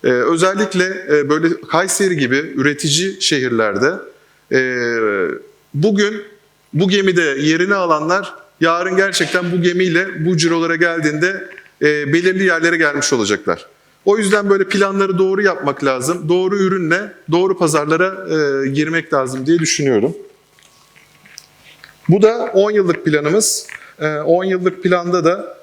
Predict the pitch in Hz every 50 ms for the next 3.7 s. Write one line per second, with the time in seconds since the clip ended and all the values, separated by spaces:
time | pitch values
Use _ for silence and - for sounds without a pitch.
0 | - - 165 - - 180 185 185 185 180 175 - 185 175 180 196 185 - - -
1 | 180 160 156 147 143 147 175 196 208 202 196 - - - 156 156 156 151 151 151
2 | 151 - 165 165 160 - 185 185 190 196 190 180 160 160 156 151 147 147 151 151
3 | 156 151 160 185 - - - - - _ _ - 143